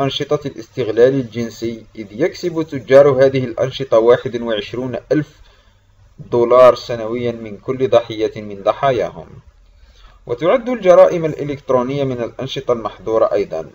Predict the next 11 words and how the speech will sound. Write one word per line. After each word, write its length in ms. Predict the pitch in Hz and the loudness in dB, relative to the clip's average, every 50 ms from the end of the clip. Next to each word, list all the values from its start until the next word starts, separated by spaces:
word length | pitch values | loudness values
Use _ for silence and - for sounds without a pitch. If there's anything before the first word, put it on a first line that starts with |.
| _ _ _ | _ _ _
وتشمل 500 | - - - 175 180 - 233 226 226 220 | -20 -14 -12 -12 -10 -8 -8 -8 -8 -2
سرقة 320 | - 233 202 190 - 185 180 175 | 0 0 0 0 -2 -4 -4 -4
البيانات 600 | 160 147 156 151 147 135 120 120 127 131 - - | -2 2 2 4 4 2 2 0 -4 -6 -6 -8
الشخصية 500 | - - - 110 - - - 127 127 123 | -8 -8 -8 -8 -10 -12 -12 -6 -4 -4
والمالية 580 | 120 113 113 110 107 104 104 104 113 120 120 | -4 -4 -6 -8 -8 -8 -8 -8 -4 -2 -2
واستعمالها 880 | 117 113 - - - _ _ - 104 95 92 101 110 120 120 123 120 120 | 0 -2 -2 -6 -14 _ _ -12 -10 -10 -4 0 0 0 0 2 0 -2
للولوج 520 | 117 117 110 110 107 104 107 113 113 113 | -2 -4 -8 -10 -8 -6 -6 -6 -6 -8
إلى 200 | 113 - 110 107 | -8 -6 -2 -2
الأرصدة 480 | 98 - - 117 117 - - 139 - 120 | -2 0 0 -2 -2 -2 -8 -4 -2 -2
المصرفية 560 | 110 110 113 - - 107 107 - 117 110 113 | -4 -4 -10 -8 -8 -8 -8 -8 -6 -6 -6
للضحايا 720 | 107 107 95 92 101 101 - 110 107 101 101 98 98 95 | -6 -6 -4 -2 -2 -2 0 0 0 0 0 -2 -4 -8